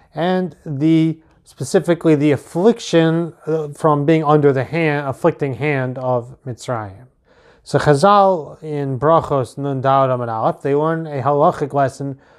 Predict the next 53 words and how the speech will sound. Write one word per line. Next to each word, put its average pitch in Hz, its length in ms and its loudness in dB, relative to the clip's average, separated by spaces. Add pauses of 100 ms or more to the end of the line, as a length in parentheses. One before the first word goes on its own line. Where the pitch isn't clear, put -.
(200)
from 127 260 -2
this 123 140 -6
pasuk, - 440 -2 (460)
that 123 120 0
if 113 60 -4
a 120 80 0
person 156 360 2
sees 147 220 -4
a 143 80 0
place 170 340 0
where 135 120 -2
miracles 131 840 0
were 131 100 0
done 151 220 2
for 147 100 -8
the 135 80 -2
Jewish 170 300 -2
people, 233 320 0
he 175 60 2
should 165 180 -6
say, 170 140 -2
"Baruch 175 440 2
she'asa 165 440 -4
nisim 175 460 -2
avosenu 160 800 2 (400)
b'makom 147 420 2
hazeh." 127 240 -2
He 107 40 -8
comes 139 240 -6
to - 80 -2
a 131 40 -2
place 139 260 -2
where 135 60 -2
miracles 147 360 0
happen 139 240 -2
to 143 60 -4
the 143 80 -6
Jewish 165 280 -4
people, 190 460 2 (460)
he 147 100 -2
blesses 160 520 2
Hashem, 156 440 0
he 151 140 -2
says, 139 400 -4
"Baruch," 165 400 2
and 156 280 -4
he 143 120 -4
learns 170 280 -4
from 170 120 -6
Yisro, 214 380 -2
and 185 100 -2
he 170 60 -4
says, 170 360 -4